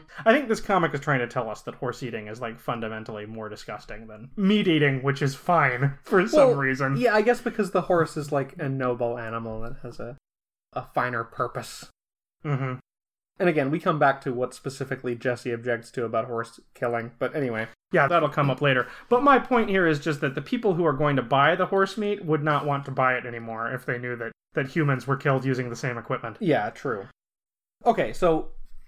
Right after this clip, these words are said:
Speaker 2: Jesse and Pickett have been tied to this pole and left alone. You know, as you do when you've captured the good guys.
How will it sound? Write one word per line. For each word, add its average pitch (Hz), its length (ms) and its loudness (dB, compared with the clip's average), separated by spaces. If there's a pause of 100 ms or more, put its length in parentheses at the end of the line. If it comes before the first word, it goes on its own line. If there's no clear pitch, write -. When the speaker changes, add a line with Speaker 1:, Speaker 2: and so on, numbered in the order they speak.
Speaker 2:
Jesse 247 280 2
and 170 100 0
Pickett 170 220 -2
have 139 140 -2
been 135 160 -2
tied 139 240 2
to 131 40 -8
this 120 160 -4
pole 123 240 -2
and 113 100 -6
left 113 200 -6
alone. 104 320 -8 (720)
You 220 100 4
know, 135 160 4
as 156 160 4
you 151 80 0
do 135 140 2
when 123 100 -2
you've 117 140 -8
captured 117 320 -2
the 117 60 -6
good 117 140 -4
guys. 120 300 0